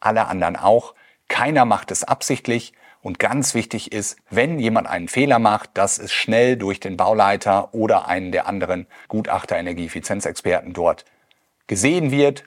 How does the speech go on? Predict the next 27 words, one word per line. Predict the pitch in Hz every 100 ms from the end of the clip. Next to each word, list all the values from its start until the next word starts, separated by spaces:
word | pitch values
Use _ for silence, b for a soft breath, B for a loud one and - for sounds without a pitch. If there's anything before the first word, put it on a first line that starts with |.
| -
schnell | - 127 107 101
behoben | 90 104 143 131 117
wird, | 117 113 - b b -
so | 92 117 120
dass | 92 95 -
zur | - - -
Abnahme, | - - 123 113 120 127 127
und | 104
das | 117 117
ist | 104
ja | 95
die, | 101 92 87 90
der | 92 -
einzig | 113 135 131 -
entscheidende | 113 98 90 92 95 87
Punkt | - 127 156 -
für | 101
dich, | 107 147 - - b b b b
dass | - - -
bei | - 85
der | - -
Abnahme | 147 - 127 107 113 110 113 b b -
du | 107 107
eine | - 92 85
mängelfreie | 87 95 95 92 - 85 90
Leistung | 85 87 - 92
bekommst, | 82 85 85 76 -